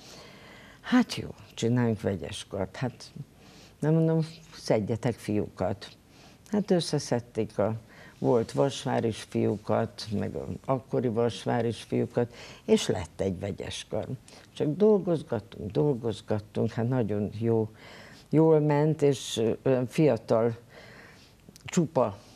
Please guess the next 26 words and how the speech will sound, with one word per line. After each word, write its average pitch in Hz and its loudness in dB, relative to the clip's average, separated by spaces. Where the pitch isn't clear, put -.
volt 120 2
zene 110 2
is 107 -2
gyerek, 117 2
azért 110 -2
nagyon 107 0
jók 110 -2
voltak. 117 0
Tudom, 113 0
egyszer 113 0
Bárdos 113 -2
tanár 110 0
úr 110 -2
volt 113 0
itt, 113 -4
előadást 113 2
tartani, 127 0
és - -2
akkor 147 2
mi 156 6
voltunk 123 2
az 120 4
alany, 101 0
akik 127 -2
énekeltünk, 104 -2
és 120 -2